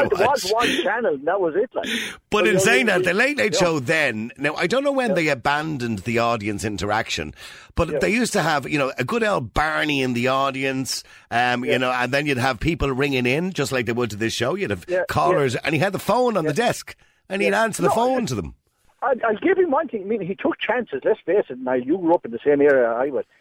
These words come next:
Speaker 1: He did take chances. When
Speaker 2: Well,
Speaker 1: he
Speaker 2: I,
Speaker 1: was
Speaker 2: well, I can
Speaker 1: taking
Speaker 2: tell you,
Speaker 1: chances.
Speaker 2: live, live radio and
Speaker 1: Yeah.
Speaker 2: live television is
Speaker 1: Yeah.
Speaker 2: dangerous.
Speaker 1: It is, and it was dangerous back then, but he, he went, and I mean, the best interview I ever remember him, though, was the Peter Sellers interview. It was absolutely fantastic.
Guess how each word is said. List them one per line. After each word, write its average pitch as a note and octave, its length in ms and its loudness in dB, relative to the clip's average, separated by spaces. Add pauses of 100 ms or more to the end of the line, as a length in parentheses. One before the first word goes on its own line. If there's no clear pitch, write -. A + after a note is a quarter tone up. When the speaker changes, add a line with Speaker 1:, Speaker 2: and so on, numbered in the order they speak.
(140)
Speaker 1:
He A#2+ 100 -10
did C#3 240 2
take - 220 2
chances. E3 360 -4
When B2 80 0
Speaker 2:
Well, E3 120 2
Speaker 1:
he A3 60 2
Speaker 2:
I, - 20 0
Speaker 1:
was A#3+ 100 -6
Speaker 2:
well, G#3+ 140 2
I - 80 2
can D3 120 2
Speaker 1:
taking - 20 2
Speaker 2:
tell G3+ 200 4
you, C#3 60 2
Speaker 1:
chances. D#3 500 0
Speaker 2:
live, - 100 -14
live E3 280 2
radio A2 400 0
and - 140 0
Speaker 1:
Yeah. E3 100 6
Speaker 2:
live C3+ 220 2
television F#2+ 600 -2
is A#2 160 -4
Speaker 1:
Yeah. D3 100 0
Speaker 2:
dangerous. - 580 -2 (360)
Speaker 1:
It D3+ 140 2
is, G3+ 180 2
and C#3 240 2
it C3+ 60 -4
was C3 160 -6
dangerous G3+ 380 2
back D3+ 160 -2
then, E3 160 2
but D3+ 160 -2
he, E3+ 180 -6
he F#3+ 100 -4
went, A#3 200 -2 (180)
and C#4 100 2
I C#4 60 0
mean, C#4+ 240 -2 (320)
the - 60 -2
best D4+ 280 -2
interview F#3+ 340 2
I E3 120 6
ever D#3+ 220 2
remember D3 300 -4
him, B2+ 80 -4
though, C3 100 0
was B2+ 180 -6
the A#2 60 -16
Peter B2+ 340 -10
Sellers A#2 260 0
interview. - 300 -20 (160)
It B2+ 180 -6
was A#2 120 -2 (160)
absolutely A#2+ 720 0
fantastic. G#2 340 -6